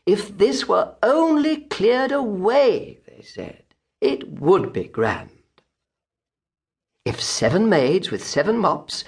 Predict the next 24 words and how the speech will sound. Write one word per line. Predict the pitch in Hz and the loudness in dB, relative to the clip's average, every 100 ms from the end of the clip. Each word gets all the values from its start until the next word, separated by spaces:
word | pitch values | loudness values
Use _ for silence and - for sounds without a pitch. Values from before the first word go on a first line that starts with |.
| - | -16
swept | - - 170 208 - | -12 -4 -2 -2 -4
it | 220 | -6
for | - 160 | -2 -2
half | 151 208 214 | 0 0 0
a | 196 | -2
year, | 127 123 117 180 - - - | 0 2 2 0 -4 -10 2
do | 311 | 4
you | 330 311 | 4 2
suppose," | 294 240 - 190 - 95 165 208 - _ | 0 -4 -2 -6 -6 -4 -2 -2 -4 _
the | 90 | -8
walrus | 90 92 - - | -8 -8 -12 -14
said, | - 120 208 - - - | -6 -6 -6 -14 -10 0
"that | 214 | 4
they | 226 | 4
could | 214 156 | 2 2
get | 214 | 0
it | 214 214 | 0 -4
clear?" | - 208 220 254 262 - - _ _ - | 2 4 4 0 -2 -12 -20 _ _ -2
"I | 92 | -2
doubt | - 101 113 120 - | -2 0 0 0 -2
it," | 92 92 156 - _ | -6 -4 -6 -10 _
said | - - | -10 -10
the | - | -8
carpenter, | 82 85 71 67 92 - | -8 -8 -8 -8 -8 -12